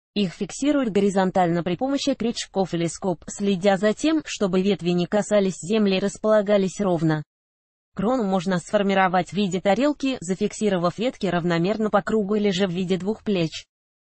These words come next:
Во втором случае у дерева есть два основных плеча, ветки, расположенных друг против друга, и по четыре-пять ветвей на каждом из них на расстоянии ноль целых три десятых ноль целых четыре десятых метра.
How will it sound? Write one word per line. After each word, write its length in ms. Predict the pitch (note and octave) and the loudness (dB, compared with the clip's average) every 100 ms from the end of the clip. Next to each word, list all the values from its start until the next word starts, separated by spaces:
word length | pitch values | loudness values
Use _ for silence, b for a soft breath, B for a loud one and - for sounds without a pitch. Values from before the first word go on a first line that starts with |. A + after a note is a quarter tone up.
| _ _ - | _ _ -6
Во 120 | E3+ | -6
втором 340 | - F#3+ G3 | 2 2 2
случае 440 | F#3+ B3+ D4 - G3+ | 0 -2 -2 0 0
у 80 | F3+ | 0
дерева 320 | B3 C#4 B3+ | 0 0 0
есть 340 | G#3+ G#3 F3 | 2 0 -2
два 200 | E3 F3+ | -2 0
основных 480 | D#3+ E3 D#3 D#3+ - | 0 0 0 -2 -2
плеча, 380 | F#3+ E3+ A#3 B3+ | -4 0 0 2
ветки, 420 | E3+ D#3+ G#3 F3+ | 0 -2 -2 -4
расположенных 760 | - F#3+ - G#3+ C4+ B3 A3+ F#3+ | -2 0 2 4 2 0 -4 -2
друг 320 | G#3+ C#4 - | -2 -4 -2
против 340 | G#3+ G#3+ G#3 | -2 0 -2
друга, 340 | E3+ F#3 D#3+ D3 | -2 0 0 -2
и 180 | - | -4
по 100 | F3+ | -4
четыре-пять 760 | E3+ F#3+ A3 G3 F#3 G#3+ G#3+ F3+ | -4 -2 0 0 0 0 0 0
ветвей 360 | E3+ G#3 C#4+ | -6 -2 0
на 160 | D4 C4 | 0 2
каждом 400 | G3+ F#3+ F3+ F3 | 2 2 2 0
из 140 | D#3+ | 0
них 260 | A#3 D4+ - | 0 -2 -2
на 140 | E3+ | -4
расстоянии 640 | E3+ - E3 D#3+ A#3 A#3 G3 | -4 0 0 2 0 0 0
ноль 220 | G3 E3+ | 0 -2
целых 440 | - C4+ C#4 G#3+ | -2 0 0 -2
три 220 | - G3+ F#3+ | -4 -4 -2
десятых 480 | G#3 A3 G3+ G#3 | 0 0 0 0
ноль 220 | G3 F#3+ E3 | 0 0 0
целых 340 | A#3 C#4 B3 | -2 -2 -2
четыре 400 | - G#3 G3+ A3+ | -6 -4 -4 -2
десятых 560 | F3 - A3+ A#3+ C4 G3 | -4 0 0 0 -2 -2
метра. 420 | F3 E3+ D#3+ | -2 0 -2